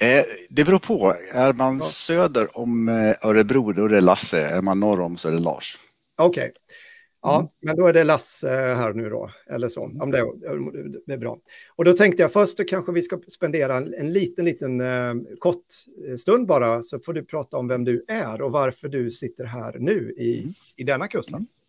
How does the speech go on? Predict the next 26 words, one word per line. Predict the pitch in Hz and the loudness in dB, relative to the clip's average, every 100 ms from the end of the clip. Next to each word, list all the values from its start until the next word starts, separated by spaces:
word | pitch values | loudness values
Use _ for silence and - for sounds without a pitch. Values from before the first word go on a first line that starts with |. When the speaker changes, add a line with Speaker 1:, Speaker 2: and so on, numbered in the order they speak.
| _ _ - | _ _ -6
Speaker 1:
Mm. | - | -2
Mm. | 240 _ _ _ _ _ _ _ _ _ _ _ _ _ _ _ _ _ _ _ _ _ _ _ - | -2 _ _ _ _ _ _ _ _ _ _ _ _ _ _ _ _ _ _ _ _ _ _ _ -10
Speaker 2:
Och | 139 | -2
vem | 185 | 0
är | 196 | 0
du, | 185 143 - _ - | 0 -2 -6 _ -8
Lasse? | 123 - - - - - 165 - - - | -8 -4 -2 -2 -2 -4 -10 -12 -16 4
Speaker 1:
Mm. | 127 247 277 - - - | 8 10 8 6 -8 0
Jo, | 120 233 277 - - | 6 8 8 4 2
eh, | 131 131 117 101 | 6 8 6 6
det | 139 | 6
är | 196 | 6
så | 185 | 6
här | 151 107 | 6 6
att | 95 | 4
jag, | 127 127 123 | 0 -2 0
eh, | 123 120 113 | 4 6 6
eh, | 104 92 _ - 98 98 - _ _ _ - | 4 -2 _ -20 -16 -16 -18 _ _ _ -4
gick | 143 - | 0 2
ut | 135 151 | 0 -2
till | 123 | -4
högskolan | 120 - 107 95 | -4 -2 0 0
i | 95 | 0
Växjö | 101 - 113 - | 0 2 0 0
nittioett | 123 - 123 - | -2 2 2 0
och | - 101 | -16 -12